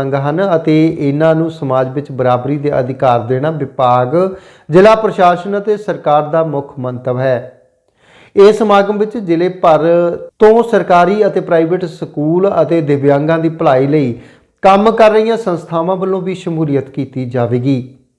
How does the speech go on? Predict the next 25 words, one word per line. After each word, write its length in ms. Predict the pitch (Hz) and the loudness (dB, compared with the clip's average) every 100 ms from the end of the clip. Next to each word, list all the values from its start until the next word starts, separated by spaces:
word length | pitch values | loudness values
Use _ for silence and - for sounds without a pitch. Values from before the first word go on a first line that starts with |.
| _ _ _ - | _ _ _ -2
ਅਤੇ 180 | 196 202 | 2 4
ਵੱਖ-ਵੱਖ 520 | 208 196 196 214 214 | 6 4 4 0 0
ਖੇਤਰਾਂ 420 | 226 - 170 180 190 | -2 -2 -2 -2 -4
ਵਿੱਚ 180 | 190 208 | -4 -4
ਮੁਕਾਮ 420 | 185 151 156 165 | -4 -2 0 0
ਹਾਸਲ 360 | 151 143 151 165 | 0 -2 -2 -2
ਕਰਨ 300 | 160 143 147 | -2 -2 0
ਵਾਲੇ 240 | 151 160 | 2 2
ਦਿਵਿਆਂਗ 600 | 139 120 135 131 143 156 | 0 -4 -2 0 0 -2
ਵਿਅਕਤੀਆਂ 460 | 160 135 127 - 156 | -4 -2 -4 -2 -2
ਨੂੰ 140 | 180 160 | -2 -2
ਜ਼ਿਲ੍ਹਾ 240 | 139 147 | 0 0
ਪ੍ਰਸ਼ਾਸਨ 600 | - 139 135 131 127 160 | 0 -4 -2 -2 -2 -6
ਅਤੇ 180 | 160 147 120 - - _ - | -2 -2 -2 -6 -20 _ 0
ਸਮਾਜਿਕ 440 | 185 185 190 220 | 4 4 2 -2
ਸੁਰੱਖਿਆ 420 | 220 185 170 196 | -2 -2 -2 -2
ਤੇ 180 | 196 208 185 | -2 0 0
ਇਸਤਰੀ 340 | 156 156 175 180 | -2 -4 -8 -4
ਤੇ 120 | 185 | -2
ਬਾਲ 300 | 147 139 147 | 0 0 0
ਵਿਕਾਸ 400 | 151 156 151 147 | -2 -2 -2 -2
ਵਿਭਾਗ 460 | 147 147 135 123 131 | -6 -4 -2 -2 -4
ਵੱਲੋਂ 200 | 139 151 | -6 -8
ਸਨਮਾਨਿਤ 680 | 151 147 135 127 123 123 | -10 -10 -6 -4 -6 -8
ਵੀ 220 | 135 127 | -10 -8